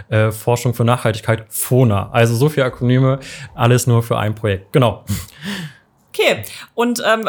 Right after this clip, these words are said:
Speaker 2: was kann man sich denn, äh, unter dem Projekt genau vorstellen?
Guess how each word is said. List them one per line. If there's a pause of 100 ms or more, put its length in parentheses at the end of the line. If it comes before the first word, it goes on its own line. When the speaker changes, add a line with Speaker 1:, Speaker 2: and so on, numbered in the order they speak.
(100)
Speaker 2:
was
kann
man
sich
denn,
äh,
unter
dem
Projekt
genau
vorstellen?